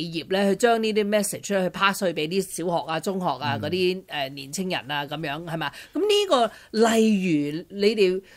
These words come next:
Speaker 1: 誒，可以，誒，係做過啲咩嘢呢？
Speaker 2: 誒，我哋唔同嘅主題都做過，
Speaker 1: 嗯。
Speaker 2: 好似有一間會計師樓會搵我哋去設計一啲生活理財嘅 workshop 啦。噉呢一樣嘢其實都好重要嘅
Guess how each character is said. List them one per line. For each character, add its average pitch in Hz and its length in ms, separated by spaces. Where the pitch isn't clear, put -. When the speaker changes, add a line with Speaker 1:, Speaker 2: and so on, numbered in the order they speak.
Speaker 1:
誒， 185 560
可 226 140
以， 220 320
誒， 190 160
係 196 300
做 196 200
過 202 160
啲 254 120
咩 254 180
嘢 156 340
呢？ 180 160
Speaker 2:
誒， 127 300
我 165 120
哋 170 120
唔 104 240
同 107 300
嘅 127 340
主 - 160
題 98 160
都 123 100
做 123 240
過， - 260
Speaker 1:
嗯。 160 80
Speaker 2:
好 151 100
似 151 140
有 113 180
一 123 40
間 143 240
會 110 160
計 110 200
師 139 160
樓 113 160
會 104 120
搵 113 280
我 117 80
哋 107 180
去 110 520
設 - 80
計 113 140
一 123 100
啲 135 280
生 135 360
活 110 160
理 104 300
財 95 280
嘅 107 80
workshop 123 400
啦。 113 200
噉 196 140
呢 208 80
一 226 80
樣 165 160
嘢 113 140
其 120 120
實 104 140
都 139 100
好 123 140
重 101 240
要 95 120
嘅 92 40